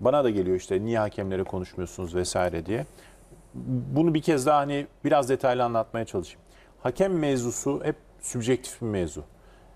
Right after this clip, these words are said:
Ee, mesela bana göre Fenerbahçe'ye karşı hakemler sarı kart konusunda cömert davranıyorlar bu sezon. Yani daha kolay sarı kart çıkıyor. Ya da bazı pozisyonlar ve çoğunlukla,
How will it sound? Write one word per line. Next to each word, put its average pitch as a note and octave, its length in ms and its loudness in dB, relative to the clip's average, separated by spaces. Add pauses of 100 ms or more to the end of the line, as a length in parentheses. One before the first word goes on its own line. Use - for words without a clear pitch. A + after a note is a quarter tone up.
(120)
Ee, G2 180 2 (180)
mesela G#2+ 460 4
bana D3+ 200 2
göre B2 300 4
Fenerbahçe'ye A#2 720 2
karşı A2+ 580 -2
hakemler A2+ 600 -2 (160)
sarı B2+ 240 2
kart A2 240 0
konusunda - 400 -6
cömert G#2+ 360 0
davranıyorlar E2 580 -2
bu D2+ 40 -14
sezon. - 320 -10 (580)
Yani F2 260 -6
daha B2 200 2
kolay G2+ 260 2
sarı E2+ 220 -6
kart D#2 240 -8
çıkıyor. - 280 -12 (440)
Ya C#3 160 4
da C#3+ 240 6
bazı C#3 340 4
pozisyonlar B2+ 800 0 (200)
ve A#2 200 0
çoğunlukla, C#3 880 2